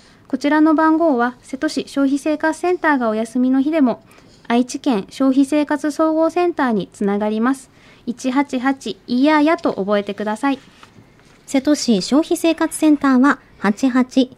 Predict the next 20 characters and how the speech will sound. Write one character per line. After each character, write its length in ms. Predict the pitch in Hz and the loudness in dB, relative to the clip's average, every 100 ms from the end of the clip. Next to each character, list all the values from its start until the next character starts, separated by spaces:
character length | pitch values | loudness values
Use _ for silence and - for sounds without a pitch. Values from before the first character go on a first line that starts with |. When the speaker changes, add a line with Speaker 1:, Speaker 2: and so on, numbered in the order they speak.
| - | 4
Speaker 2:
二 200 | 240 254 | 6 6
六 240 | 254 208 | 4 0
七 280 | 180 220 262 | 0 2 0
九、 300 | - 254 196 _ _ _ - | 2 0 0 _ _ _ -4
八 300 | 202 - 233 | -2 0 0
八 400 | 226 220 254 - - | 0 2 0 0 4
二 220 | 226 247 | 8 8
六 220 | 247 240 | 6 0
七 280 | 180 196 247 | 0 2 0
九。 300 | 247 254 - - - - _ | 2 2 2 -4 -20 -20 _
消 220 | - 285 | -2 2
費 120 | 294 | 2
者 120 | - 269 | 2 0
ホ 100 | 269 | 0
ッ 20 | |
ト 160 | 269 | 2
ラ 120 | 262 262 | 2 4
イ 140 | 226 | 4
ン 80 | 202 | 4
は、 160 | 240 | 2